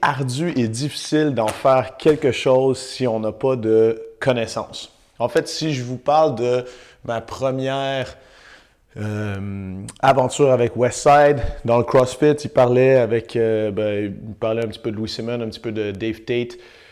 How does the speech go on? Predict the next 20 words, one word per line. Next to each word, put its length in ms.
Euh, 300
je 160
regardais 480
un 60
petit 140
peu 120
la 140
méthode, 440
euh, 200
dynamique, 720
puis 100
il 120
y 40
a 80
de 140
ça 680
un 120
peu 200
plus 480
que 500